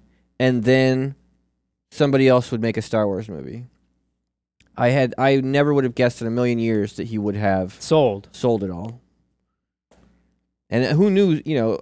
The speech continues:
Speaker 1: like, how old I would be when he actually died. Like, I, I did not expect to see that anytime soon.
Speaker 2: No. And I absolutely didn't accept, I, I expected them to basically sort of reboot. Like, they're gonna move it in the, they're gonna move it into the future.
Speaker 1: Yeah.
Speaker 2: Right?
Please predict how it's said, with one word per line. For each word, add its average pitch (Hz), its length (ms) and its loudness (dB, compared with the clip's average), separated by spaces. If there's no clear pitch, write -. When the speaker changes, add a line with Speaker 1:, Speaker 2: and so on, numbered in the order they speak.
Speaker 1:
like, 117 180 0
how 135 220 2
old 131 240 2
I 110 100 4
would 107 140 0
be 107 160 -2
when 104 100 -2
he 107 220 -2
actually 101 320 -4
died. 92 320 -2
Like, 90 180 -6
I, 107 240 -2
I 127 100 2
did 131 140 0
not 127 160 2
expect 117 360 -4
to 113 60 -6
see 113 180 -6
that 107 120 0
anytime 101 400 -8
soon. 107 460 -14
Speaker 2:
No. 95 400 -12
And 120 140 -6
I 127 160 -4
absolutely 135 500 -2
didn't 113 240 -8
accept, - 400 -10
I, 127 160 -4
I 127 120 -4
expected 180 440 0
them 165 160 0
to 151 80 0
basically 151 760 -2
sort 202 320 2
of 147 140 2
reboot. 151 520 2
Like, 131 100 -2
they're 156 120 0
gonna 151 140 0
move 165 220 4
it 180 100 2
in 156 100 -2
the, 143 80 -2
they're 147 180 -4
gonna 151 140 -2
move 180 200 2
it 185 80 0
into 175 140 -4
the 151 60 0
future. 143 440 -4
Speaker 1:
Yeah. 107 360 0
Speaker 2:
Right? 131 300 0